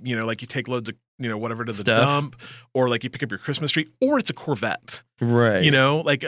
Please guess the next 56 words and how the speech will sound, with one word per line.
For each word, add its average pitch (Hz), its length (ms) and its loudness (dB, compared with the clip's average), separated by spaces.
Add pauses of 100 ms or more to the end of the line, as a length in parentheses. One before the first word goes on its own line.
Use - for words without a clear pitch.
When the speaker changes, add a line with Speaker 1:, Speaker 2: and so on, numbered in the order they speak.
Speaker 1:
like 139 140 -2
a, 135 200 2
an 165 160 0
old 180 200 0
Corvette 107 340 -4
that 101 40 -8
you 110 60 -6
got 123 140 0
a 113 60 -4
deal 113 240 -4
on. 98 100 -4
I 110 40 0
had 139 120 -2
two - 120 -2
friends 143 260 -2
that 110 60 -8
had, 107 140 -6
like, 98 180 -8
sixty-nine 123 380 -4
Corvettes 110 420 -4
that, 101 100 -14
like, 107 140 -6
they 120 120 -4
just 127 200 -10
picked - 220 -4
up 196 160 -6
and 131 240 -10 (200)
cheap. 190 300 0
And, 120 120 -6
like, 123 120 -2
you 175 60 2
don't 208 120 2
drive 147 180 2
'em 202 100 0
very 170 220 4
often, 165 240 0
but 220 80 6
it's - 100 0
cool 302 220 0
because 143 180 -2
it's 175 160 -2
your 214 80 2
third 196 460 2
car. 73 420 -4 (500)
Like, 143 200 2 (200)
that's 180 420 0
what 170 100 -6
your 151 80 0
Lovesac 120 460 0
should 90 180 -6
be. 85 180 -6
Your 104 160 -6
third 170 420 0
impractical 110 600 -6
car. 69 400 -8
Speaker 2:
Right. 98 300 -2